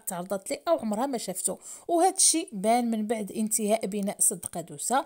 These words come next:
اللي غادي توصل الحقينة ديالو إلى ميتين وستين مليون متر مكعب، واللي تسبب في أضرار كبيرة على ولاية بشار اللي استفدت آلاف السنين من هاد المياه المغربية. اليوم المغرب كيعامل الجارة الشرقية بالمثل.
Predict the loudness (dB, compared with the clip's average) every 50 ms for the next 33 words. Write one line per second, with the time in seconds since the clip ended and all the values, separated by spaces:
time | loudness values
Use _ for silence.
0 | -4 -10 -20 -16 -12 -4 -2 0 2 2 2 0 0 -2 -2 -2 0 -2 -2 -2
1 | 0 0 0 2 0 0 0 0 0 2 2 2 2 2 0 0 0 2 2 2
2 | 0 -2 -4 -2 -2 -2 0 0 0 0 0 -2 -2 -2 -2 -2 -2 0 0 0
3 | 0 0 -2 -2 -2 -2 -2 -2 0 -2 -2 -2 -2 -4 -4 -6 -6 -6 -8 -8
4 | -4 -2 -4 -4 -4 -8 _ _ 0 2 2 2 2 8 10 10 10 10 8 4
5 | 4 4 4 0 -2 0 2 4 6 6 6 6 6 4 4 6 6 6 4 2
6 | 0 0 2 2 2 4 4 2 2 4 4 4 4 2 2 -2 -4 -2 -2 -2
7 | 0 0 4 4 4 4 4 2 4 4 4 4 4 4 2 2 0 2 4 4
8 | 4 4 2 2 2 2 4 6 6 6 6 6 4 2 4 2 2 0 0 0
9 | 0 2 2 2 0 0 -2 -4 -2 0 0 0 0 -2 -4 -4 -4 -4 -4 -6
10 | -6 -8 -10 -10 -12 _ _ _ _ _ _ _ _ _ _ _ _ _ _ _
11 | _ _ _ _ _ 6 8 10 10 10 8 6 2 -2 -4 -4 -2 0 2 4
12 | 6 6 6 6 6 4 2 0 2 4 4 4 6 4 4 4 2 2 2 2
13 | 2 2 2 2 2 2 0 0 -2 -2 0 2 2 2 2 0 0 -2 -4 -6
14 | -8 -10 -10